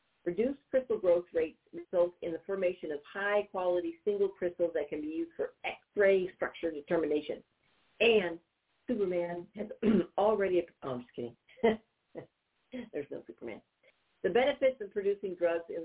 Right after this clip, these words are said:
low gravity compared to producing them on Earth are a bit beyond my simple journalism powers, uh, of understanding, but varda does offer an explanation of the process on their website, which we can click in just a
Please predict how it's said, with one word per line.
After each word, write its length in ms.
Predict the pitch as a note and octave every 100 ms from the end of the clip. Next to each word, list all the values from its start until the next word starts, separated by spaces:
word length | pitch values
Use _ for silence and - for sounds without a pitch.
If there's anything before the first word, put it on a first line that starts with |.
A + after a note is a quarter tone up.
| -
low 100 | D#3
gravity 420 | F#3+ A#3 G3+ E3+ -
compared 360 | D#3+ E3 D3+
to 60 | D3
producing 380 | C#3 C#3+ C#3+ C#3
them 120 | C3
on 100 | C3 -
Earth 240 | A3 A3+ - _ _ _ -
are 100 | D#3
a 60 | D3+ - C4+
bit 160 | C#4 -
beyond 420 | G#3+ G#3 G3 F#3
my 200 | D#3+ D3 -
simple 280 | F#3 F3 E3+
journalism 440 | D#3 C#3+ C#3 C3 B2+
powers, 400 | - E3+ E3+ E3 E3 _ _ _ _ _ _ _
uh, 160 | C3+ C3 -
of 160 | C3
understanding, 560 | C3+ B2+ - _ F3 E3+
but 120 | D3+ -
varda 260 | D#3 D#3 D#3 -
does 140 | B3+
offer 380 | G#3+ - - F#3
an 180 | - C3+
explanation 840 | C#3+ - - D3 C3 B2+ B2+ C3+ C3+
of 60 | - _
the 60 | -
process 540 | B2+ A#2+ - B2+ B2+ - -
on 80 | A#2+
their 140 | C3
website, 460 | D3+ F3+ - C3 - -
which 220 | A#3 B3+ - _ _ _ _ _ _ D3
we 60 |
can 180 | C#3 C#3+ -
click 200 | F3 F3 _ -
in 160 | C3 -
just 180 | C3+ C3+
a 40 | _